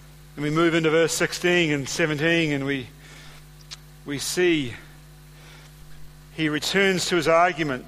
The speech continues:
You notice verse fifteen is in parenthesis? It's an important thing, okay? So parenthesis, he, he's going down a sidetrack. John goes down a sidetrack. He says, "Okay, this is what I've stated. This is the truth I've stated. The Word became flesh. He pitched his tent amongst us.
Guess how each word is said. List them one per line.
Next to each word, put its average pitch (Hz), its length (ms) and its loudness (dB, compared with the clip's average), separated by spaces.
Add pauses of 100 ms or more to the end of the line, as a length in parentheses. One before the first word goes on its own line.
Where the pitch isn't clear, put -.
You 202 80 -12
notice 240 260 2
verse 233 220 0
fifteen 202 400 0
is 151 100 0
in 160 80 -2
parenthesis? 190 680 -4 (540)
It's - 100 -14
an 196 80 0
important 180 320 0
thing, 160 240 -2
okay? 160 240 -4
So 165 160 -6
parenthesis, 156 500 -4
he, 160 160 -8 (160)
he's 185 140 -4
going 247 200 2
down 196 120 2
a 147 60 -2
sidetrack. 180 500 0 (1300)
John 208 160 2
goes 185 140 2
down 185 120 2
a 151 40 0
sidetrack. 208 400 0
He 151 80 -8
says, 165 180 -6
"Okay, 170 420 0 (200)
this 226 160 0
is 220 80 0
what 196 120 4
I've 160 120 0
stated. 190 400 2
This 214 80 -4
is - 80 -10
the 156 80 -4
truth 190 320 0
I've 180 100 0
stated. 175 300 0
The 165 60 0
Word 170 200 2
became 180 320 -2
flesh. 196 400 2
He 151 140 -2
pitched - 320 -4
his 160 120 -6
tent 196 280 -2
amongst 175 400 0
us. 208 280 0